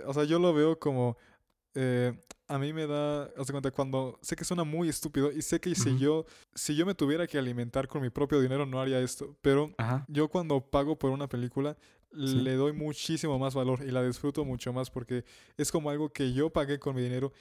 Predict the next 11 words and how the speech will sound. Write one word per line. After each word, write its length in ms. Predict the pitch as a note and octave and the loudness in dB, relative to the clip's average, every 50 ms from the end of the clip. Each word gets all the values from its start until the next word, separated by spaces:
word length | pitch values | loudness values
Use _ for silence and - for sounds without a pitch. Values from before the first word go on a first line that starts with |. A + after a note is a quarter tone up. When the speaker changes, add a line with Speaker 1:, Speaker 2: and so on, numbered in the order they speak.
| - - _ _ | -20 -20 _ _
Speaker 1:
y 100 | - D3 | -12 -8
que 140 | C3 - C3+ | -2 0 2
yo 140 | C3 C#3 C3+ | 2 2 2
como 200 | - D#3+ D3 C3+ | 0 -4 -4 -4
que 80 | - C3 | -4 -4
estoy 220 | - - D3 C#3 | -4 -2 -2 -2
coleccionando, 640 | - D3+ C#3+ C3+ A#2+ A2 - B2+ B2 B2+ B2+ A#2 A2+ | 0 0 0 0 -2 -2 -4 -4 -4 -2 -4 -4 -2
¿sabes? 220 | A#2+ A#2+ C3 C#3 | -2 -2 -2 -2
Se 120 | - C3 B2 | -2 -4 -4
siente 340 | - - D3 D3 C#3 - | -2 -4 -4 -4 -4 -4
diferente. 500 | D3+ C#3 B2 - B2+ B2 B2+ C3 B2 - | -6 -6 -4 -2 -2 -2 -2 -2 -4 -8